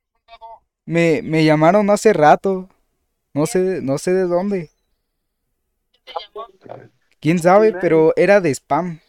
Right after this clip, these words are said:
Entonces ya mejor lo bloqueé y todo. Sí, <laughs> nada más escuché el "bueno, bueno", y me silencié, me empecé a reír y bloqueé el número. <laughs> Sí,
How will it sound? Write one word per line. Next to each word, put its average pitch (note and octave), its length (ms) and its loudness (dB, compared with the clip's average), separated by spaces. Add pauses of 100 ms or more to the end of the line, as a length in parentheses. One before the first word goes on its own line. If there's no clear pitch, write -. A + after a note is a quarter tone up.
(120)
Entonces D3 540 -8
ya C#3+ 120 -6
mejor E3 260 -6
lo F3 120 -4
bloqueé C3 340 -8
y C#3 60 -6
todo. C3+ 260 -10 (1900)
Sí, D3 140 -6
<laughs> D3 320 -4 (220)
nada D#3+ 140 -2
más F3+ 160 0
escuché D#3 320 -2
el D#3+ 100 2
"bueno, F#3+ 400 -2
bueno", F3 420 -8
y C#3+ 500 -4
me D3+ 140 0
silencié, C#3 720 -4
me D3+ 120 -2
empecé C#3+ 340 0
a E3+ 40 2
reír F3+ 440 -2
y D#3 100 -6
bloqueé C#3 360 -4
el C#3+ 100 -4
número. B2+ 400 -8 (1500)
<laughs> D#3 760 0 (1500)
Sí, F3 340 -6